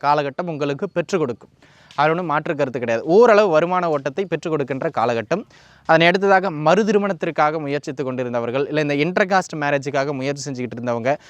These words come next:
லவ் மேரேஜுக்காக முயற்சி செஞ்சுக்கிட்டு இருந்தவங்க, இவங்களுக்கெல்லாம் இந்த காலகட்டத்துல நன்மை உண்டு, நல்ல செய்தி உண்டு. சரிங்களா?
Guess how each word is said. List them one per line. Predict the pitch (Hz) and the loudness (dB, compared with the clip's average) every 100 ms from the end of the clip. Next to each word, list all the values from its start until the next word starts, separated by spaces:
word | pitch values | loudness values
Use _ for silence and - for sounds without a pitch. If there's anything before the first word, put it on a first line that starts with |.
| - | -2
லவ் | 143 170 190 | 4 4 6
மேரேஜுக்காக | 175 156 156 156 | 4 4 2 0
முயற்சி | 143 143 143 143 | 0 -4 -4 -6
செஞ்சுக்கிட்டு | 131 | -4
இருந்தவங்க, | 127 127 127 | -4 -4 -4
இவங்களுக்கெல்லாம் | 165 180 214 190 180 202 | 0 2 4 4 4 2
இந்த | 180 | 2
காலகட்டத்துல | 151 156 151 143 131 202 | 2 2 2 0 0 0
நன்மை | 151 151 165 151 | 2 0 -2 -2
உண்டு, | 139 214 | -2 -2
நல்ல | 190 170 | 0 -2
செய்தி | 165 143 131 | -2 -2 -2
உண்டு. | 123 110 110 - | -4 -6 -10 -10
சரிங்களா? | 139 139 | -8 -4